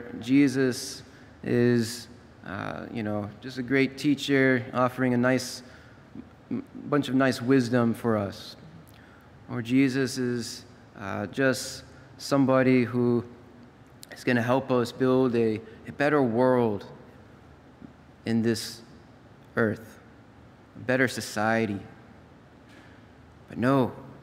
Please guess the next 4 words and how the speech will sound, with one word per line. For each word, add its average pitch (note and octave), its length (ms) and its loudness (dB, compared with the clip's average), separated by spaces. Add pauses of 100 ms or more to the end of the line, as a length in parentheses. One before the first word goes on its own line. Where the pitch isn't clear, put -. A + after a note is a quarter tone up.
(160)
Jesus C3+ 840 -2 (1000)
is A#2 160 -8
the A#2+ 100 -2
one C3 480 2